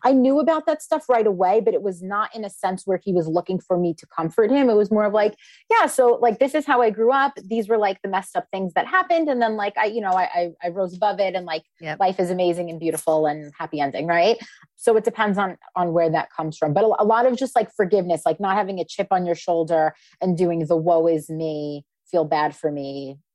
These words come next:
Speaker 1: type of thing. So
Speaker 2: True story. My narcissistic ex, it was like that. Like, the second date, it was just three hours of everything he had been through when he was a child. And it,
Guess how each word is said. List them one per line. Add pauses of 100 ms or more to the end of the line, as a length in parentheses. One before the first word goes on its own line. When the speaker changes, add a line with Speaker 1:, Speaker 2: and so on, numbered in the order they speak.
(120)
Speaker 1:
type
of
thing.
So (220)
Speaker 2:
True
story. (340)
My
narcissistic (100)
ex, (440)
it
was
like
that. (100)
Like,
the
second (180)
date,
it
was
just
three
hours
of (140)
everything
he
had
been
through
when
he
was
a
child.
And
it,